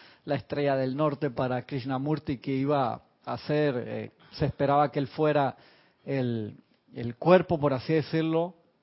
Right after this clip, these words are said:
del, del, del instructor en ese momento, de Maitreya, que se iba a manifestar a, a través de él. Si se dio o no se dio, no importa, porque tanto la enseñanza de, de Krishnamurti fue muy especial,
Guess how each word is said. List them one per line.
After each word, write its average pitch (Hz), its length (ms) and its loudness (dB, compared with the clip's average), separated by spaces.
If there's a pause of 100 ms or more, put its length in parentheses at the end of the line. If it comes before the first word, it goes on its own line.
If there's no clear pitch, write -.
(120)
del, 127 480 -4
del, 120 480 -6
del 135 200 0
instructor 143 440 -2
en 160 80 2
ese 170 140 -6
momento, 160 480 -2
de 131 100 2
Maitreya, 165 800 -2 (400)
que 127 140 -8
se 147 140 -2
iba 143 60 2
a 143 40 0
manifestar 139 680 0
a, 139 300 2
a 147 100 0
través 147 380 2
de 165 140 4
él. 175 60 -2
Si 151 140 -8
se 143 180 -2
dio 170 220 4
o 160 40 0
no 165 120 -4
se 170 140 -2
dio, 170 120 2
no 170 240 -2
importa, 165 460 -2 (400)
porque 135 680 -2 (380)
tanto 160 320 4
la 165 60 2
enseñanza 147 500 0
de, 120 280 0 (580)
de 135 360 -2
Krishnamurti 143 600 -2
fue 143 320 0
muy 151 220 -2
especial, 143 680 -2